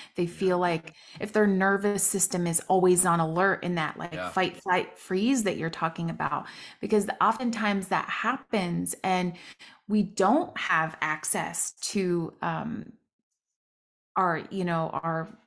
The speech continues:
Speaker 1: prefrontal cortex, and our amygdala is, like, stressed out. You know, we don't have access to the flow or
Speaker 2: Yeah.
Speaker 1: creativity or feelings of ease. So being able to really, um,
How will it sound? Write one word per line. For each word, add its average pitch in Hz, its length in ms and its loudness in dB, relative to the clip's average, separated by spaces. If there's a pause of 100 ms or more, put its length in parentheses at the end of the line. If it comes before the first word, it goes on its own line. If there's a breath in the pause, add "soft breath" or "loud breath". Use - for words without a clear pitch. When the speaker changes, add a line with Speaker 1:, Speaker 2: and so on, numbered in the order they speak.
(200)
Speaker 1:
prefrontal 185 640 0
cortex, - 680 -4
and 185 260 2
our 190 240 2
amygdala 202 640 2
is, 175 120 -2
like, 175 320 -2 (320 loud breath)
stressed - 640 0
out. 208 480 6
You 185 100 0
know, 180 140 2
we 190 180 0
don't 208 260 2
have 226 260 2
access 214 540 0
to 208 200 0
the 180 120 0
flow 190 500 2
or 170 200 2 (240)
Speaker 2:
Yeah. 190 280 2
Speaker 1:
creativity 180 580 0
or 175 340 0 (440 loud breath)
feelings 220 480 6
of 190 260 2
ease. 175 460 0
So 196 400 4 (500 loud breath)
being 254 220 6
able 214 320 2
to 185 160 0
really, 175 600 0
um, 165 360 -2